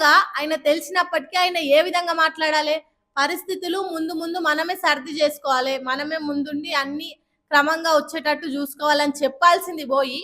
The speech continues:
ఒక సీఎం అయ్యుండి ఇప్పుడు ఎవరు మాట్లాడిన, ఒక ఎమ్మెల్యే మాట్లాడినా, మంత్రి మాట్లాడినా అంతగానం ఫోకస్ చేస్తారో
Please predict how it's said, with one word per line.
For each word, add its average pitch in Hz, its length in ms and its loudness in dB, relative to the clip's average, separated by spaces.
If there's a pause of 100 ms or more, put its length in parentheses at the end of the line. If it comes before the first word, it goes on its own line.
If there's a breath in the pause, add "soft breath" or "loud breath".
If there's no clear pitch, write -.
(120)
ఒక 403 180 -4
సీఎం 392 440 -2
అయ్యుండి 311 380 -2 (360)
ఇప్పుడు 359 200 -12 (140)
ఎవరు - 240 2
మాట్లాడిన, 311 460 0
ఒక 269 160 -4 (140)
ఎమ్మెల్యే 320 360 0 (100)
మాట్లాడినా, 294 400 -2
మంత్రి 269 360 -4
మాట్లాడినా 285 560 -2 (120)
అంతగానం 294 580 -6
ఫోకస్ 277 340 -2 (120)
చేస్తారో 277 360 -2